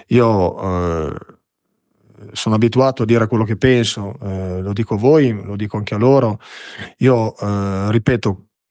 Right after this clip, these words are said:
questa partita io sono contento che sia, che sia andata così, perché che, che, che il risultato sia stato questo, perché ti dico... Eh, anche questo è un segnale, quando, mm, quando fai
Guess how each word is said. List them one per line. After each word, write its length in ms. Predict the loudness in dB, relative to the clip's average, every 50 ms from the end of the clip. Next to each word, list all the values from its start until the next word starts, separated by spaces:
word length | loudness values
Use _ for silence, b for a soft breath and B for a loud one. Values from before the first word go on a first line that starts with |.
| _ _ _
questa 240 | -6 -4 -4 -2 0
partita 600 | -2 0 2 0 2 2 2 2 2 2 0 -2
io 160 | -2 -2 -2
sono 220 | -2 -2 -4 -2 -2
contento 400 | -2 0 2 2 2 2 0 -2
che 120 | -2 -2
sia, 220 | -4 -2 -4 -6 -6 B B B B _
che 120 | _ -6 -4
sia 140 | -2 0 2
andata 260 | 2 2 2 2 0
così, 420 | 0 2 2 4 4 2 2 0 -4 _ _ _
perché 800 | _ -10 -8 -6 -4 -2 -2 0 0 0 0 0 0 -2 -2 -4 B B B B B B B B _
che, 440 | -2 -2 0 0 0 -2 -6 -10 -14
che, 200 | -14 -14 -14 -12
che 220 | -12 -8 -2 0
il 320 | 2 2 2 2 2 0 0
risultato 460 | 0 -2 -2 0 0 0 2 2 2
sia 160 | 0 0 -2
stato 240 | -6 -6 -4 -2 0
questo, 460 | 4 4 4 4 2 0 0 0 0
perché 580 | -2 -4 -6 -4 -2 -2 0 2 2 2 2 0
ti 100 | 0 0
dico... 520 | 0 2 0 2 0 0 0 0 -2 -2 -4
Eh, 1160 | -6 -6 -6 -4 -6 -6 -8 -8 -8 -8 -8 -8 -8 -8 -8 -8 -8 -8 -10 -10 -12 -12 -14 B B B B B B B B B B B B B B B B B B B _ -2
anche 200 | 0 2 2 4
questo 240 | 4 2 2 2 -2
è 20 |
un 80 | -2 -2
segnale, 460 | -2 0 2 2 4 4 2 2 0
quando, 760 | 0 0 2 4 4 4 4 4 2 0 -2 -4 -6 -10 -14 _ -16
mm, 600 | -14 -10 -8 -6 -4 -4 -2 -2 -2 -2 -2 -2
quando 920 | -2 0 0 2 4 4 4 4 4 2 0 -2 -6 -8 -8 -10 -10 -12 -12 -12
fai 260 | -8 -4 -4 -4